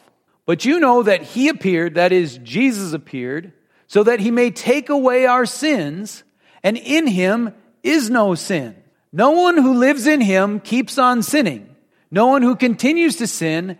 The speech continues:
has either seen him or known him. So, that's pretty strong. It's gonna get stronger in the next few verses. But what,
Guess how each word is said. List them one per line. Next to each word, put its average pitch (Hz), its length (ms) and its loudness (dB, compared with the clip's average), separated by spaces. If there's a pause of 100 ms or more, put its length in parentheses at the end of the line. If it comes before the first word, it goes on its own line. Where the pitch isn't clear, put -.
has 190 200 -2
either 226 200 2
seen 302 340 0
him 226 460 0 (360)
or 233 180 2
known 240 300 2
him. 135 340 -4 (340)
So, 226 540 0 (340)
that's 220 200 0
pretty 247 220 0
strong. 208 340 0
It's 208 120 -4
gonna 233 180 -2
get 233 160 -2
stronger 277 460 -2
in 165 60 -2
the 170 80 -4
next 196 240 -4
few 220 160 -4
verses. 214 480 -4 (440)
But - 480 -2
what, 269 440 -2